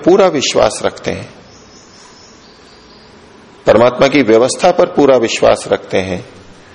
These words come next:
उसकी न्याय व्यवस्था पर पूरा विश्वास रखते हैं, ऐसे मनुष्य परमात्मा के सामर्थ्य पर विश्वास रखते हैं,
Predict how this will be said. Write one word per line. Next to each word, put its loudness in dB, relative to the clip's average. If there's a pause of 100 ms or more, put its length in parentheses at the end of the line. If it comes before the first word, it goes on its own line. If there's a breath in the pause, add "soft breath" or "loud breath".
(340 loud breath)
उसकी -2
न्याय 2
व्यवस्था -2
पर -2
पूरा 0
विश्वास -4
रखते -6
हैं, -6 (480)
ऐसे -2
मनुष्य -10 (1600 loud breath)
परमात्मा 2
के -4
सामर्थ्य 0
पर 2
विश्वास 0
रखते -6
हैं, -8